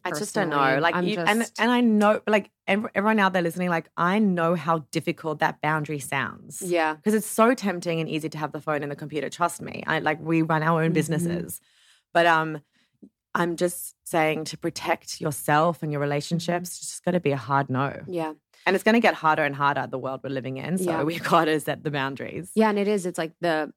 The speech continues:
Speaker 2: your body actually, your nervous system can't relax when it's looking at your phone. So
Speaker 1: No
Speaker 2: we kind
Speaker 1: ways.
Speaker 2: of have the idea that we're relaxing and, you know,
Speaker 1: Mm-mm.
Speaker 2: you're kind of going to this unconscious mode.
Speaker 1: Nope.
Speaker 2: But it's really, like,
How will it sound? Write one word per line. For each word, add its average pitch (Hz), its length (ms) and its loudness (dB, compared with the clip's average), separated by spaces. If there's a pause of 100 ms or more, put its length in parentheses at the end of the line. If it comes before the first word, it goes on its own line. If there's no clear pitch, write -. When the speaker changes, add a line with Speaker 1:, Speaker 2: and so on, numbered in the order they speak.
Speaker 2:
your 185 160 0
body 185 380 2
actually, 165 460 -4
your 165 120 -4
nervous 160 340 -4
system 160 360 -4
can't - 320 -6
relax 160 420 -2
when 170 120 2
it's - 160 -4
looking 156 200 -2
at - 60 -4
your - 80 -8
phone. - 280 -6
So 180 140 0
Speaker 1:
No 175 140 8
Speaker 2:
we - 20 6
kind 185 260 4
Speaker 1:
ways. - 20 -
Speaker 2:
of 202 100 0
have 185 180 0
the 160 180 0
idea 156 500 0
that 147 380 -4 (360)
we're 175 120 4
relaxing 170 720 2
and, 156 260 -2
you 180 160 -2
know, 175 100 0
Speaker 1:
Mm-mm. 147 160 -4
Speaker 2:
you're 180 120 0
kind 190 220 -2
of 185 100 -2
going 175 220 2
to 170 100 -6
this 160 160 -4
unconscious 160 560 -4
mode. 160 400 -2 (280)
Speaker 1:
Nope. 147 260 -6 (160)
Speaker 2:
But 180 240 2
it's - 220 -6
really, 220 380 4
like, 170 340 0